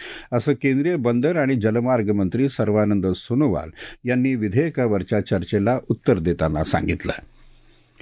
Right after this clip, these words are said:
कोणत्याही कायद्याचा मसुदा हा त्याचा आत्मा असतो, असं लोकसभा सभापती ओम बिर्ला यांनी म्हटलं आहे. कायद्याचा मसुदा पारदर्शक आणि सोपा असावा, कारण सर्वसामान्यावर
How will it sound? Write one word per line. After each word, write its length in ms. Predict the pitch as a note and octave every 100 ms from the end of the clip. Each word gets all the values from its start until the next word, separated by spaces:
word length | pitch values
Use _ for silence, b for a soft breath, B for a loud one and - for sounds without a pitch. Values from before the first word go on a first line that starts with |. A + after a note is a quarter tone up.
| b b b b -
कोणत्याही 480 | D3+ D3 C#3 G3 G#3+
कायद्याचा 580 | G#3 F3 E3 F3 E3 D#3+
मसुदा 420 | C#3 - C#3 A#2+
हा 160 | G#2+ A#2+
त्याचा 380 | B2 - B2+
आत्मा 320 | G#2 - D3+ E3
असतो, 360 | - - F#2+
असं 200 | F2+ A#2
लोकसभा 560 | G#2 A2 C#3+ D3 C3 C3
सभापती 600 | - A#2+ A#2+ A#2+ B2+ D3
ओम 280 | A#2+ A#2+ A2+
बिर्ला 320 | A2 G2+ E2
यांनी 360 | F2 G#2 G2+ G#2+
म्हटलं 340 | G#2 F#2+ E2
आहे. 260 | D#2+ - F2 - B B B B B
कायद्याचा 440 | B2+ C3 C3 A#2+ B2+
मसुदा 400 | A#2 A#2 B2+ C#3+
पारदर्शक 720 | C3 G#2+ A#2 B2 - E3 D#3+
आणि 180 | B2 A#2
सोपा 380 | - G2+ A2+
असावा, 440 | G2+ - A#2+ C3 E3
कारण 300 | B2+ A2+ G#2+
सर्वसामान्यावर 1080 | - B2 C#3+ D#3+ C3 A2 G#2+ G#2 B2 F2